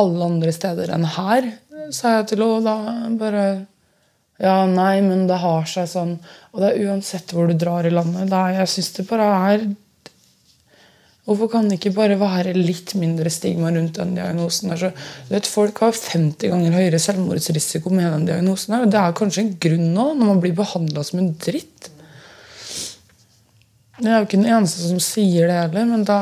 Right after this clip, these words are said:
er, og det er, men det gjør det vanskelig for meg å ta det innover meg selv,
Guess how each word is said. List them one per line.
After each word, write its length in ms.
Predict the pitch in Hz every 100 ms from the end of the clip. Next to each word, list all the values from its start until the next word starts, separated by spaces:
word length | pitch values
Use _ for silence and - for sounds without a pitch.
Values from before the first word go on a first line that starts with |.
| 180
er, 200 | 180 180 202
og 80 | 226
det 120 | 214
er, 60 | 202 185 208
men 140 | 220
det 100 | 220
gjør 300 | 208 185 175
det 60 | 185
vanskelig 500 | 214 190 165 - 165
for 140 | 202
meg 300 | 190 185 180 -
å 80 | -
ta 200 | 190 190
det 140 | 175 -
innover 540 | 185 170 170 185 247 208
meg 220 | 202 202
selv, 240 | 254 277